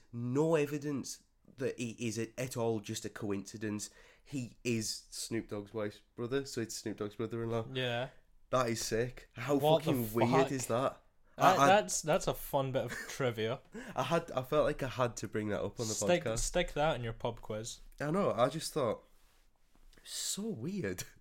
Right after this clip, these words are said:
Speaker 2: Yeah.
Speaker 1: <laughs> Um, so I found that out. I've got, I've got a few other things that I kinda wanted to bring up at the
Speaker 2: We've
Speaker 1: start.
Speaker 2: got, we've got some fun little facts.
Speaker 1: Yeah. Well, I don't re-, really have facts, but one thing I will say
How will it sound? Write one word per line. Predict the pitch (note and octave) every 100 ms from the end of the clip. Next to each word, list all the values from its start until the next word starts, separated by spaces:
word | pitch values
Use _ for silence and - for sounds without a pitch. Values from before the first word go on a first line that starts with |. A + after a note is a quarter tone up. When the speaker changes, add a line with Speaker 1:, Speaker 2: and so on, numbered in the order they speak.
| _ C3
Speaker 2:
Yeah. | C#3 D3 C#3+ D#3 A2+
Speaker 1:
<laughs> | - - - -
Um, | B2+ B2+ A#2 G#2 - -
so | - C#3 -
I | -
found | A#2+ F#3+ G3 C#3
that | D#3
out. | G2 G2
I've | G#2+
got, | F3+ D#3+
I've | D3+
got | F#3+ F3
a |
few | F3+ F#3 B2
other | B2+
things | C#3+ C3 B2+ B2
that | A#2
I | A2+
kinda | - A#2 A2+
wanted | A2 G#2+
to | -
bring | G2+ - G#2 G#2
up | -
at | -
the | C3+
Speaker 2:
We've |
Speaker 1:
start. | C#3 - A#2 A#2
Speaker 2:
got, |
we've | D3 D3
got | F3+
some | F3+
fun | - - F#3
little | F#3+ D#3
facts. | - B2 G#2 - B2
Speaker 1:
Yeah. | D3 C#3 A#2 A2+ - - -
Well, | F#3
I | F3
don't | F#3 A#3+
re-, | D#3+ F#3
really | D#3 F#3+ E3+
have | D#3 C3+ -
facts, | - C3 - -
but | - A#2
one | C3 F3+ E3
thing | D3+
I | C3+
will | A2+ F3+
say | F#3 - G2+